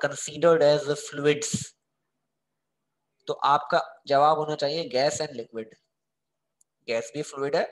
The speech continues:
और लिक्विड भी फ्लूइड है, क्यों? फ्लो कर रहे हैं। मगर दोनों फ्लो कर रहे हैं, दोनों के पास विस्कोसिटी होनी चाहिए,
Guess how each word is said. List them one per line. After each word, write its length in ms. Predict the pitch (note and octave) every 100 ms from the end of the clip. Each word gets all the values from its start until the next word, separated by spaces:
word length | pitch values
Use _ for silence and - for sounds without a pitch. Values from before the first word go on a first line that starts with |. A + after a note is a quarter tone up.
| - -
और 120 | C#3
लिक्विड 360 | B2+ A#2+ C#3+ C#3+
भी 80 | D3+
फ्लूइड 320 | - B2+ A#2+
है, 80 | C#3+
क्यों? 240 | - G#3
फ्लो 300 | - - A#3+
कर 160 | A#3 -
रहे 140 | A3+
हैं। 80 | G3 _ _ _ _ _ _ _ _ _ _ _ _ _ _ _ _ _ - _ _ _ _ -
मगर 240 | G3 D4 - - _ -
दोनों 300 | D#3 A3+ C4+
फ्लो 320 | - F#3+ A#3
कर 200 | A#3 F#3
रहे 120 | F3 G3
हैं, 80 | E3+
दोनों 260 | E3+ G3+
के 100 | G3
पास 380 | G3 G3 - - _ _
विस्कोसिटी 540 | D3+ - C#3+ D3 D3+ D#3
होनी 200 | D3+ D3+
चाहिए, 260 | D3+ D#3+